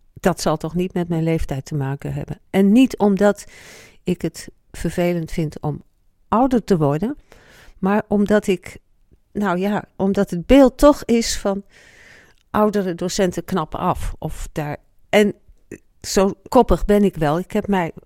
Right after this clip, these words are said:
voorgenomen om gezond oud te worden in het onderwijs. Maar ik merk dat ik daar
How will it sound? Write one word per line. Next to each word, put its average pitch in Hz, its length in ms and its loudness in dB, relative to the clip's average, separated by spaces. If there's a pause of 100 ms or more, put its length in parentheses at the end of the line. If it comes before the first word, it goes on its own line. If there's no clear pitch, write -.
(100)
voorgenomen 185 1000 2
om 180 280 -2
gezond 190 640 2
oud 214 260 2
te 185 100 0
worden 139 320 -4
in 151 100 -6
het 135 140 -8
onderwijs. 123 680 -8 (160)
Maar 185 340 2
ik 190 180 2
merk 226 400 6
dat 202 160 0
ik 190 160 -4
daar 190 420 2